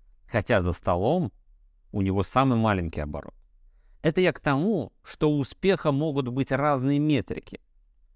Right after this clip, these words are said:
Лично я считаю частный бизнес успешным, если он устойчив финансово, и у него есть, внимание, совет директоров.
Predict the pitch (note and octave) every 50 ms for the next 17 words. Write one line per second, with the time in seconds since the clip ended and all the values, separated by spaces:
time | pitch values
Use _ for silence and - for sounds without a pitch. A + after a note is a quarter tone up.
0 | _ _ _ - _ - G2+ C#3+ D#3 - - - C#3+ C#3+ F3+ A3 G#3 - - -
1 | - - C3+ B2 G#2 F#2 F2 - - - C#3+ C3 A2+ - - G#2+ G2 G2+ B2 B2+
2 | G#2 F#2+ F#2 - F#2+ - - - - F3+ G#3+ G3 - - - - - - _ -
3 | _ _ _ - G2 A2 A2+ - C3+ C3+ D#3+ E3+ D#3+ - B2 G#2+ - - C#3+ C#3+
4 | C3+ - - F#2+ - - - G2+ G2+ A2+ - - - - - - F2 E2 - -
5 | - _ _ _ _ _ _ _ _ _ - G#2+ A#2 A#2 B2 B2 C3+ G3 F#3+ B2+
6 | G#2+ B2 E3+ F#3 - - - - _ _ _ _ _ _ _ _ _ - F#2+ G2
7 | A2 B2 C3 B2 G#2 G2 F#2 F2+ F2+ G2 A2+ D3 F3 F#3+ F3+ - _ _ _ _
8 | _ _ - - - F#3+ D#3 C3+ A2+ A#2+ C3+ C#3 C3 A#2+ C#3 C#3 C3+ - - -
9 | B2+ A#2 F#2 E2